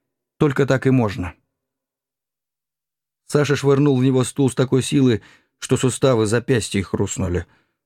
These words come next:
Стул тоже хрустнул, разлетевшись от удара в голову противника. Коричневое дермантиновое сиденье упруго подпрыгнуло на гладком полу и тихонько схоронилось в углу, словно перепуганный стрельбою котёнок.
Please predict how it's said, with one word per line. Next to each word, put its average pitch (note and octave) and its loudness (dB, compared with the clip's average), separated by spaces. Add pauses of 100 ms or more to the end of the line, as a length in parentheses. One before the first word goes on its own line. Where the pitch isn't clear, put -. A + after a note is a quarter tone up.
(120)
Стул D#3+ 0
тоже A#2+ 0
хрустнул, G#2 -2 (300)
разлетевшись A2 0
от G#2 -2
удара A2 0
в G2+ -8
голову G#2+ 0
противника. G2+ -2 (460)
Коричневое A2+ 0
дермантиновое A2 0
сиденье A2+ 0
упруго A#2 0
подпрыгнуло G#2+ 0 (240)
на A2 2
гладком G2+ -2
полу A#2 0
и G#2 -2
тихонько G#2 -2 (300)
схоронилось A2 -2
в A#2 0
углу, A2+ 0 (320)
словно G#2 0
перепуганный G#2 0
стрельбою G2+ 0
котёнок. F#2+ -4